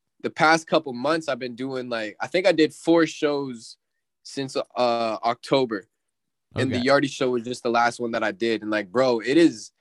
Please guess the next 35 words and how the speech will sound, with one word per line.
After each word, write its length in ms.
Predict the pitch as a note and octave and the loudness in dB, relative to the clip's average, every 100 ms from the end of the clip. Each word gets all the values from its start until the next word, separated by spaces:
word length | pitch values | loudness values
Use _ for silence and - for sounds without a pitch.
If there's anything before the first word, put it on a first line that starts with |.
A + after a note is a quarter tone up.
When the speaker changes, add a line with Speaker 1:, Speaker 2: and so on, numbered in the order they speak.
| _ _ _ - | _ _ _ 2
Speaker 1:
it 120 | D#3 | 4
is 200 | D#3+ A2+ | 4 2
different, 560 | - C#3 E3+ - C#3 A2 | -4 0 0 -2 -10 -6
bro. 200 | B2 B2 | -4 -2
Like, 320 | A#2+ A#2 G2 | -2 -2 0
being 260 | C#3 E3+ | 2 4
on 160 | E3 D#3+ | 4 4
that 200 | D3+ C#3+ | 2 0
stage 480 | - C#3 D#3 E3 C#3+ | -4 2 6 4 2
is 120 | A#2+ | -10
a 60 | A#2 | -12
different 460 | - C#3+ C#3+ C#3 | -4 -4 -4 -6
experience. 680 | B2+ - C3 C3 B2+ A2+ G#2+ | -6 -4 -2 0 0 -2 -6
And, 100 | A2+ | -6
like, 280 | G#2 G2+ F#2+ _ _ _ _ _ _ - | -4 -4 -6 _ _ _ _ _ _ 2
I'm, 180 | C#3+ | 6
like, 240 | E3+ D3 - | 6 6 2
falling 380 | - D3+ D3+ C#3 | 4 4 4 -2
in 80 | B2 | -4
love 220 | C3+ C3+ | -2 -2
with 140 | A#2+ | -2
that 240 | C3 C3+ C3+ | 0 0 0
process. 560 | C3+ A#2 A2+ A2 G2+ | -4 -4 -6 -10 -8
You 80 | A2+ | -8
know 80 | A#2 | -4
what 80 | B2+ | -4
I 60 | A#2+ | -2
mean? 300 | C3+ D#3+ D#3 | 0 2 2
Like, 180 | C3 A#2 | -2 -2
Speaker 2:
Mm-hmm. 80 | |
Speaker 1:
even 420 | B2 D#3+ D3 B2+ G#2+ - - _ _ _ _ A#2+ | 2 2 2 -4 -16 -20 -20 _ _ _ _ 0
just 220 | D3+ D#3+ | 0 2
from 160 | C#3+ C3+ | -2 0
picking, 460 | F3 D#3+ D3+ C#3+ | 2 4 2 0
uh, 460 | C3 B2 A#2 G#2+ | 0 0 -2 -4